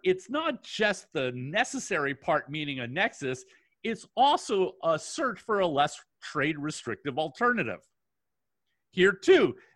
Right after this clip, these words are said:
D S five twelve helped. It said, and this is important,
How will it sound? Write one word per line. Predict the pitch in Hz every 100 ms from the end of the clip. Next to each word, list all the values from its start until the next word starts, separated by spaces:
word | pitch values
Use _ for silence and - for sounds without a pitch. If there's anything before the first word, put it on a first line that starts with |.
| -
D | 175 147
S | 165
five | - 127 139 -
twelve | 226 208 202
helped. | - 285 - - - _ _ _ _ _ _ _ _ _ _ _ -
It | 285 -
said, | - 214 92 76 _ _ _ _ _ _
and | 123 139
this | 151
is | 165 127
important, | 98 98 87 104 165